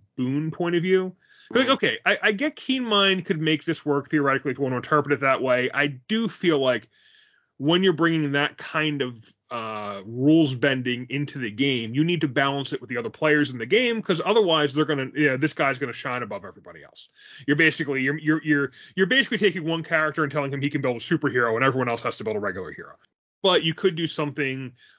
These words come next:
Speaker 1: like, uh, maybe allow a boon that would do it or something, or, um,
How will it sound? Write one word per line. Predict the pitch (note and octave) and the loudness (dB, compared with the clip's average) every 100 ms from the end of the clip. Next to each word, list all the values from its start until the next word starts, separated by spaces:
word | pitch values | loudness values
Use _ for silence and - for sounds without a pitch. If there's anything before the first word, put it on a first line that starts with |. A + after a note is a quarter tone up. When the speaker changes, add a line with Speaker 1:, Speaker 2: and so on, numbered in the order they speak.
| - | -12
Speaker 1:
like, | B2+ C3+ B2+ B2 - | -4 -2 -2 -6 -8
uh, | A#2+ A#2 A2 G#2+ G#2 G#2 | -6 -4 -4 -4 -4 -6
maybe | A2+ C3+ C3+ | -4 -2 0
allow | B2 A#2+ A#2 | 0 0 -2
a | G#2 | -4
boon | G2+ B2+ D3 F#3+ C4 _ _ _ _ - | -2 0 2 0 -4 _ _ _ _ -2
that | F#3+ G3+ | 0 2
would | F3+ | 4
do | G#3+ A3 | 4 4
it | G3+ | 2
or | G3+ | -4
something, | A#3 A#3 C4 C4 A#3+ _ - _ | -2 -2 -4 -8 -12 _ -20 _
or, | D3 D3 C#3+ C3+ C3 B2+ A#2 | 2 4 4 4 2 -2 -2
um, | A#2 A2+ A2 G#2+ G#2+ G#2 | -4 -4 -4 -4 -8 -12